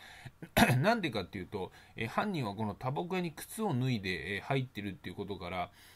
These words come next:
ん、あの、顔見知りが家に上がり込んだ、そこから、えー、やったっていうようなことなんですね。で、この、えー、八王子のう-、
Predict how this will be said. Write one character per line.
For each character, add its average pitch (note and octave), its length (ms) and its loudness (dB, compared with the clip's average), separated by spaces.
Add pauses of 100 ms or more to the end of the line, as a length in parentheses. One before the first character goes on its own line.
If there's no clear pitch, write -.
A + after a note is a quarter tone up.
(160)
ん、 C#3+ 140 -4
あ B2+ 100 0
の、 A#2+ 160 -2
顔 F#3 260 2
見 F#3 120 -2
知 E3+ 120 -6
り E3 80 -2
が D3+ 100 0
家 E3+ 180 0
に B2 100 0
上 G2+ 120 0
が A#2+ 100 2
り A#2+ 100 0
込 A#2 240 -4
ん - 20 -6
だ、 E2 220 -8
そ D3+ 140 -4
こ D#3+ 140 -2
か F#3 120 -4
ら、 A2 160 0
え G#2 40 -2
ー、 G#2 180 4
や F#2 100 0
っ - 60 -6 (100)
た G2 100 -4
っ F2+ 40 -8
て - 200 -12
い G2 120 -6
う G#2+ 40 -4
よ G2+ 80 -4
う - 20 -6
な E2+ 80 -6
こ G2 120 -6
と F#2+ 100 -8
な E2+ 80 -8
ん E2+ 60 -10
で - 60 -14
す - 60 -14
ね。 G2 140 -8 (240)
で、 C3+ 120 -6
こ D#3 120 -2
の、 D3+ 160 -2 (240)
え B2+ 220 0
ー、 - 20 0
八 D3 320 0
王 F3 100 4
子 E3+ 100 0
の D3 140 0
う-、 D3 100 -2